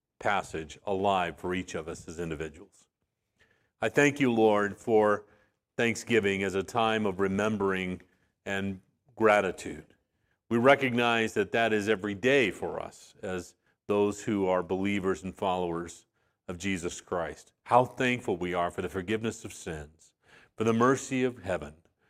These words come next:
Lord, how thankful we are for all that you have blessed us with. Lord, everything that is, is because you spoke it into existence.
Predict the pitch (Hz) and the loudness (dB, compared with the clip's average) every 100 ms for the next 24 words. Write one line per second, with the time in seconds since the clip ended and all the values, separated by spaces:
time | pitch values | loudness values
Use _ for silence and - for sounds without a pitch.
0 | _ _ _ _ - 117 135 127 135 135 | _ _ _ _ 2 6 6 6 4 4
1 | - 135 131 127 110 110 101 98 98 101 | 0 0 0 -2 0 0 2 2 2 0
2 | 95 113 110 - 101 101 87 101 104 - | 2 2 0 -6 -8 -8 -2 0 0 -2
3 | 85 - - 98 _ _ _ _ _ _ | -14 -14 -18 -20 _ _ _ _ _ _
4 | _ _ - 113 113 123 135 139 127 117 | _ _ 0 4 6 6 2 0 0 2
5 | 110 - 113 95 78 82 - _ _ _ | 0 0 0 0 -2 -10 -20 _ _ _
6 | _ 104 95 101 92 120 104 90 80 95 | _ -6 -4 -4 -2 0 2 0 -4 -8
7 | 98 - 110 98 98 92 90 85 78 85 | -8 -2 0 0 -2 -4 -4 -4 -6 -10
8 | - - 52 _ _ | -10 -20 -20 _ _